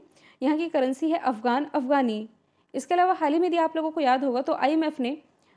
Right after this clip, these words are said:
अभी जो अफगानिस्तान में फंडिंग दी जानी थी, इस पर रोक लगाई है, जिसके बारे में हालांकि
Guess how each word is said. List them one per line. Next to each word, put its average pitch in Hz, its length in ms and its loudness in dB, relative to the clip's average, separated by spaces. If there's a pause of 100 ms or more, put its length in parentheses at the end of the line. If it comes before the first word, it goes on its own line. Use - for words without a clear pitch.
(140)
अभी 311 260 2
जो 330 140 0 (460)
अफगानिस्तान 330 520 0
में 349 80 2
फंडिंग 311 400 2
दी 320 100 4
जानी 240 280 0
थी, 220 260 -6 (340)
इस 269 120 -6
पर 339 160 2
रोक 311 220 2
लगाई 247 300 2
है, 330 220 -4
जिसके 269 220 -6
बारे 277 180 2
में 277 120 -2
हालांकि 233 400 -2